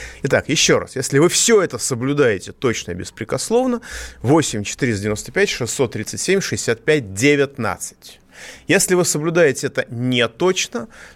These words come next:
восемь четыреста девяносто пять шестьсот тридцать семь шестьдесят пять восемнадцать, последнее число восемнадцать.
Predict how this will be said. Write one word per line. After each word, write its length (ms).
восемь 440
четыреста 480
девяносто 340
пять 220
шестьсот 440
тридцать 300
семь 220
шестьдесят 420
пять 240
восемнадцать, 1000
последнее 400
число 300
восемнадцать. 580